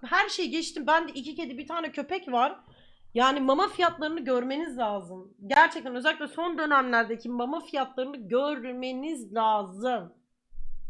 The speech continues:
Ayrıca ben bir şey söylemek istiyorum. Geçen gün Twitter'da da gördüm ve kesinlikle buna katılıyorum. Yani mamalar neden paralı? Kediler, köpekler nasıl para verip mama alacak?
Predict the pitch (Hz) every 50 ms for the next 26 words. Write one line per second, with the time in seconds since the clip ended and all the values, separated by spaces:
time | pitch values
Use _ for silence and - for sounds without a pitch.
0 | - - - - - - - 370 403 453 453 427 302 381 349 269 370 392 427 427
1 | 392 - 403 440 - 453 453 392 - - - 320 302 320 311 320 294 - 359 359
2 | 370 381 392 - - - 320 302 - - 349 294 269 381 381 370 302 330 330 311
3 | 349 349 349 - - 285 277 294 - 370 427 415 - 403 320 359 330 294 - -
4 | 262 247 254 - 247 220 226 214 208 202 202 196 202 - - - - - - -
5 | - - - - 262 311 359 381 381 370 359 339 - - - - - - - -
6 | - 262 294 330 392 403 440 453 466 453 381 339 294 466 571 539 - - - 494
7 | 466 392 349 311 269 254 277 330 - - - - - - - - - - - -
8 | 311 330 240 330 392 440 466 - - 381 269 392 440 427 466 480 480 440 466 440
9 | 466 - 453 453 480 523 494 392 381 339 285 247 269 294 285 277 269 254 254 240
10 | 233 233 202 - 254 254 311 -